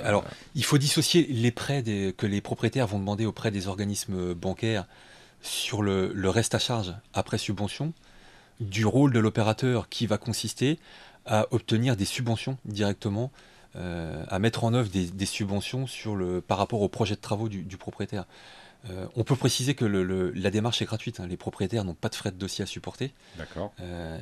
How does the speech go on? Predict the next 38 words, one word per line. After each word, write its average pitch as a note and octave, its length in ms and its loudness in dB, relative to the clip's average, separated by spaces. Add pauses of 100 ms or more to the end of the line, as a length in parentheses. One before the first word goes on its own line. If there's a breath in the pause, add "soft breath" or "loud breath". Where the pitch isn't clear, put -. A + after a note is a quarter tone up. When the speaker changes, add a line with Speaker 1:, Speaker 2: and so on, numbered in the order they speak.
Speaker 1:
et F2 60 -6
que - 100 -8
donc A2+ 200 -2
l'opérateur G#2 720 0
va G#2 220 0
définir A2 640 -2 (640 loud breath)
un A2+ 100 4
projet A#2+ 340 0
de - 60 -10
travaux A2 340 -2
cohérent A#2 580 0
qui - 180 0
répond A#2 420 0
à G2+ 40 2
la G2 80 2
demande G#2+ 300 -2
du F#2+ 100 -6
propriétaire G#2 800 -4
Speaker 2:
Mhm. F2+ 180 -6 (300 loud breath)
Speaker 1:
et A#2 80 -2
en G#2+ 80 4
face A#2+ 220 0
duquel C#3 260 0
on C3 80 2
va G2 100 2
proposer A2 580 -2 (340 soft breath)
des A2 180 2
subventions, B2 640 -2 (500 soft breath)
soit - 380 2
de G2+ 80 2
l'État, F#2+ 300 0 (120)
au G2+ 60 -10
travers F2+ 320 -6
de E2 100 -6 (240)
l'Agence E2+ 400 -6
nationale E2+ 460 -4
de E2 60 -4
l'habitat, E2+ 400 -4